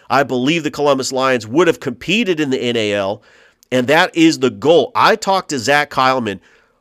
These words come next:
host of the Inside the Walls podcast that covers N A L, and I said, "I believe the Columbus Lions are gonna return to the N A L in twenty twenty-four. Let's make it happen."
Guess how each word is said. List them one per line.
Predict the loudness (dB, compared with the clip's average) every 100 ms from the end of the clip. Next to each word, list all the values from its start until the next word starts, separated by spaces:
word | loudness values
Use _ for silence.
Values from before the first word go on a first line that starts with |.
| _ _
host | 4 4 4
of | 0 0
the | -2
Inside | -2 0 0 0
the |
Walls | 0 -2
podcast | -2 0 0 0 0 0 -2 -10 _ _ _ _ _
that | -2 -2 -2
covers | 0 2 2 -4 -4
N | -4
A | -2 0
L, | 0 0 -4 _ _
and | 0
I | 2
said, | 2 2 2 2 -2 _ _ _ _ _ 2
"I | 6
believe | 6 4 0 -2
the |
Columbus | 0 0 0 -2
Lions | 0 0 0
are |
gonna | -4 -4
return | -6 -6 -2 -2 0
to |
the | -6 -4
N | -2
A | 0 2
L | 2 0
in | -2
twenty | -4 -2 -2
twenty-four. | -2 -4 -2 -2 -2 -6 _
Let's | 2 2 4
make | 2 4
it |
happen." | 2 0 0 -8